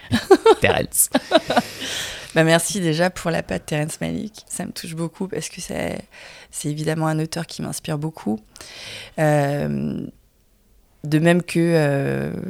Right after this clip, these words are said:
Speaker 2: Hayao Miyazaki, euh, qui m'a beaucoup inspirée pour Les Rivières. Euh,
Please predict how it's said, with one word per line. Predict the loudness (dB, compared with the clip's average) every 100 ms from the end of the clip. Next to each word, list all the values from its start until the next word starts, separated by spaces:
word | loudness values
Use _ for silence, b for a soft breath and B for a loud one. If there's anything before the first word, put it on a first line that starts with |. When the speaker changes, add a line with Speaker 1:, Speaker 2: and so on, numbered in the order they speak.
| -8 -8 -10 -2
Speaker 2:
Hayao | 2 4 4
Miyazaki, | 4 0 0 -2 -6 -8 -6 -2 0
euh, | 0 -2 -4 -8 -16 _ _ _ _ _ -10
qui | -4
m'a | -4
beaucoup | -4 -6 -2
inspirée | -2 0 -2
pour | -2 -2
Les | 0
Rivières. | 0 0 -2 -6 B B B B B B B 4
Euh, | 6 6 4